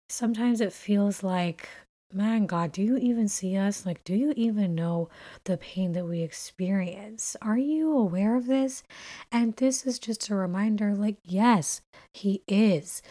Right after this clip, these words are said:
He is aware. Not only is he aware, though, he feels the pain. And it was never i-, his intention for us to suffer like this. He feels it.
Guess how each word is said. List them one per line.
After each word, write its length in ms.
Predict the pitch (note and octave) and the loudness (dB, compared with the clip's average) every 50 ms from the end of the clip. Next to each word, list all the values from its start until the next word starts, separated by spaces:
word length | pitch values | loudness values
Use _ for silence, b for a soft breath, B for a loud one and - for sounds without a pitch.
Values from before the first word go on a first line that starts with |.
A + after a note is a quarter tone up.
| B B B | B B B
He 180 | - - G3 G3 | -6 -2 0 0
is 140 | F#3+ E3+ E3 | 0 0 0
aware. 580 | F3+ D#3 D3 D#3 D#3+ D#3+ F3 G3 A3+ B3+ C4 B B B B B - | -2 -2 0 0 0 0 2 0 0 0 -2 B B B B B -2
Not 320 | F3 E3+ F3 G3 A3+ - | 0 4 4 4 4 4
only 380 | - G#3 G#3+ A3+ A#3 A#3 A3+ G#3 | 4 2 4 4 4 4 4 4
is 120 | G3 - | 2 0
he 160 | - - G3 F#3+ | 0 -2 -2 0
aware, 380 | F3+ D#3+ E3+ G3+ C#4 D#4+ D#4+ | 0 0 0 0 0 -2 -2
though, 320 | B3 G#3 F3+ F3 E3+ E3+ B B B B B B | 0 0 2 2 0 0 B B B B B B
he 200 | - - G3+ F#3+ | -4 0 0 0
feels 720 | - - - - - G3 G3+ G3+ G3+ G3+ G3+ F#3 - - _ - | 0 -2 -8 -4 0 2 4 6 6 6 4 2 0 -4 _ -8
the 100 | F#3 D#3+ | -8 -8
pain. 560 | - - - F#3+ G3+ F#3+ F3+ E3 D#3+ G3+ - | -8 -6 0 2 2 4 2 2 -2 -4 -6
And 140 | - G#3+ G3 | -4 -2 -2
it 100 | G3+ A3 | 0 0
was 220 | G#3+ F#3+ E3+ - - - | -2 -4 -4 -6 -10 -8
never 1000 | A#3+ G3+ F3+ F#3 F#3 F#3 F#3 G3 G3+ G#3 G#3+ G#3 F3+ F#3 G#3 E3 - - - - - _ _ B B B B B B _ - | -4 -2 -2 0 0 2 2 4 4 6 6 4 4 2 -2 -4 -4 -6 -10 -12 -16 _ _ B B B B B B _ -4
i-, 40 | A3+ | -4
his 420 | G#3+ F#3 - - - G#3 G3+ E3+ G3+ | -2 -2 -2 2 4 4 4 4 4
intention 640 | F#3+ F3+ E3+ - G#3+ G3 F#3 F3+ - F#3+ F3+ F3 | 0 0 0 0 0 0 0 0 0 0 0 0
for 180 | - - F#3+ F#3 | -2 -2 0 0
us 160 | F3+ F3 - | 0 0 0
to 120 | - G3+ E3+ | -2 -2 -2
suffer 380 | - F#3 G#3 B3 - - B3 | 0 0 -2 -2 -2 -4 -6
like 260 | F#3+ F#3 F#3 - - | -6 -4 -6 -10 -12
this. 440 | - A3+ G#3 G3+ G3 - - - - _ B B B B B B - | -12 -12 -12 -12 -10 -10 -10 -10 -10 _ B B B B B B -4
He 160 | - A3 A3 | 0 0 0
feels 440 | - - - G#3+ A3 A#3+ B3 A3 - | 0 4 4 6 8 8 6 4 0
it. 240 | F#3+ G3 G#3 G3+ | -4 -8 -10 -14